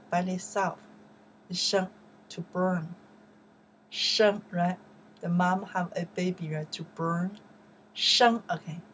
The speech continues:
出生, or you can say 生日, birthday, right? 生日的生. 先生的生. 学生的生.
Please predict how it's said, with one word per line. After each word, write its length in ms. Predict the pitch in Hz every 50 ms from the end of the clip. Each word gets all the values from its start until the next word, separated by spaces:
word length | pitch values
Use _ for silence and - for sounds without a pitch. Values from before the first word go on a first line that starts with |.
| - - - - - - - - -
出 340 | - - - - - - 240
生, 400 | - - - 226 214 208 214 - - - - - - - - -
or 140 | 185 185 185
you 60 | 185
can 180 | 202 190 185
say 280 | 185 - 190 180 175 180 - - - - - - -
生 500 | - - - - - 320 294 285 302 302
日, 320 | - 330 330 233 202 - - - - - -
birthday, 500 | 214 233 - - - - 156 123 98 - - - - - -
right? 220 | 160 160 170 180 - - - - - - - - -
生 440 | - - - - 320 320 320 330 -
日 220 | - - 311 247 196
的 140 | 175 160
生. 400 | 160 - - - 190 175 180 180 - - - - - - - - - - - - - - _ _ _ _ _ - -
先 560 | - - - - - - 330 339 330 330 349
生 300 | 349 - - 226 196 185
的 100 | 170 165 156
生. 360 | - - - 196 185 185 180 - - - - - - - - - - - - - - - - - - - - _ _ - _ -
学 500 | - - - - - - 226 226 247 302
生 300 | 302 - - 220 233 233
的 120 | 220 196 165
生. 360 | - - - 170 165 170